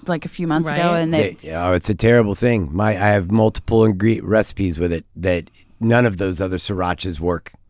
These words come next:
Speaker 3: None of 'em do what the re-, original sriracha does, 'cause there's too much vinegar, too much pepper, too much acid. So, yeah, I brought, when, when that happened, I bought seven cases of sriracha and stored them.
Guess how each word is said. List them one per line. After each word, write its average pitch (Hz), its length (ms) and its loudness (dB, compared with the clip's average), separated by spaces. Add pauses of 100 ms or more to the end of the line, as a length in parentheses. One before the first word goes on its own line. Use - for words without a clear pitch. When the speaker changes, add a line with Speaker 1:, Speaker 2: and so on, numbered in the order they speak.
(240)
Speaker 3:
None 113 240 2
of 113 100 0
'em 113 100 2
do 98 220 2
what 92 160 0
the 92 100 -4
re-, 90 240 -2
original 90 540 -2
sriracha 87 600 -4
does, 76 440 -6 (360)
'cause 98 160 -2
there's 87 160 -6
too 120 140 0
much 95 220 2
vinegar, 120 380 4
too - 160 -4
much 87 240 -4
pepper, 120 400 0
too 107 180 -4
much 90 220 -2
acid. 110 480 0 (520)
So, - 260 0
yeah, 104 200 4
I 98 60 0
brought, 101 340 2
when, 104 200 4
when 101 100 6
that 104 160 4
happened, 95 340 2
I 85 60 0
bought 87 200 -2
seven 95 440 2
cases 87 520 -4
of 92 140 -2
sriracha 87 580 -4
and 85 140 -6
stored 92 380 -8
them. 82 260 -10